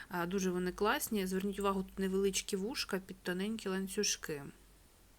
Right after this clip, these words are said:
Можливо, під снейки. Е, вага два і дев'ять грами. Довжина три і шість сантиметри.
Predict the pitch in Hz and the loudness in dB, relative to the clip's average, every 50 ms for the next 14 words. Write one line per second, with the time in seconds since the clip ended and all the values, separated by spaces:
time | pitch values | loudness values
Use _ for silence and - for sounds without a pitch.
0 | - - - - 175 170 165 156 147 147 - - - - - - 190 185 208 254 | -20 -14 -8 -6 -4 -2 -2 -2 -2 -4 -6 -8 -8 -8 -6 -4 -2 -2 -2 -2
1 | 269 - - 208 208 190 - - - - - - - - - - - - - - | -4 -6 -8 -8 -10 -10 -12 -18 -20 -20 -20 -20 -20 -20 -20 -20 -20 -20 -20 -20
2 | - - - - - - - - - - - - - - - - - - - - | -20 -20 -20 -20 -20 -20 -20 -20 -20 -20 -20 -20 -20 -20 -20 -20 -20 -20 -20 -20
3 | - - - - - - - - - - - - - - - - - - - - | -20 -20 -20 -20 -20 -20 -20 -20 -20 -20 -20 -20 -20 -20 -20 -20 -20 -16 -8 -6
4 | 190 180 170 170 175 190 196 196 202 262 294 339 359 349 - - - 196 185 185 | -4 -2 -2 -2 -2 -2 -2 -2 0 2 2 2 2 0 -4 -6 -6 -4 -2 0
5 | 185 202 196 190 180 175 190 185 180 180 175 175 - 175 220 247 285 320 330 349 | 0 0 0 0 0 0 0 0 0 -2 -6 -6 -6 -4 -2 0 0 0 0 0
6 | 359 370 - - - - - - - - - - - - - - - - - - | -2 -2 -4 -10 -18 -20 -20 -20 -20 -20 -20 -20 -20 -20 -20 -20 -20 -20 -20 -20
7 | - - - - - - - - - - - - - - 214 208 208 202 - 233 | -20 -20 -20 -20 -20 -20 -20 -20 -20 -20 -20 -20 -10 -2 0 2 2 2 2 0
8 | 247 302 330 - - 226 233 240 233 202 - - - 190 185 - - 196 185 175 | 2 2 2 2 2 2 2 2 2 2 0 0 -2 -2 -2 -2 0 0 0 0
9 | 175 - 175 160 139 131 - - - - 139 | -2 -4 -6 -6 -6 -8 -10 -10 -10 -8 -8